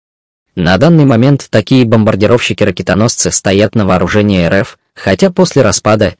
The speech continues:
С С С Р часть парка Ту сто шестьдесят была и в собственности Украины. Однако стратегическая авиация не соответствовала военной доктрине Украины, и богатое наследие дальников с аэродромами,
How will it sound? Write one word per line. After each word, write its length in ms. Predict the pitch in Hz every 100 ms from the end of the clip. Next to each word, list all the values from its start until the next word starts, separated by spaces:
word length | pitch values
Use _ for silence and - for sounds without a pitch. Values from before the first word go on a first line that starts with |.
| -
С 240 | 110 -
С 40 |
С 120 | - -
Р 200 | 104 -
часть 380 | - 113 104 -
парка 340 | 110 104 -
Ту 160 | 95 135
сто 300 | 123 - 113
шестьдесят 600 | - 95 95 - 82 - _
была 400 | - 90 110 110
и 220 | 107 117 110
в 80 |
собственности 580 | - 139 - 98 92 -
Украины. 540 | 98 - 113 104 73 - _ _ _ _ _ _ _ _ -
Однако 480 | 95 87 147 175
стратегическая 800 | 139 - 123 117 117 - - 110
авиация 560 | 104 101 117 151 - 95
не 160 | 101
соответствовала 800 | 110 104 - 151 - - 117 113
военной 420 | 101 104 110 104
доктрине 480 | 98 92 - 117 120
Украины, 520 | 98 - 98 131 92 _ _
и 100 | 113
богатое 460 | 95 110 147 156 123
наследие 500 | 101 - 113 104 101
дальников 520 | 123 131 98 73 - _
с 160 | - -
аэродромами, 720 | 110 107 110 147 110 80 76